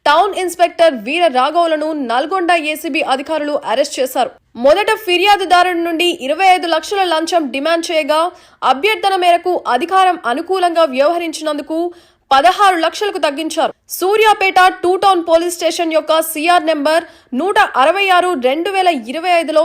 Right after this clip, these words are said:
ఫిర్యాదుదారుని అరెస్ట్ చేయకుండా ఉండడానికి, నోటీస్ జారీ చేయడానికి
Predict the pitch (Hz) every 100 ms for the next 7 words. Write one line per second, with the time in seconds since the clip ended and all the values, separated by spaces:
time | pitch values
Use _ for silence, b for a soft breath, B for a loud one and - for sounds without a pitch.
0 | 330 311 320 381 381 330 330 302 311 311
1 | 233 285 330 - 302 302 277 294 294 254
2 | 285 294 285 277 302 330 B B 240 240
3 | 311 359 359 254 254 302 359 - 311 302
4 | 302 294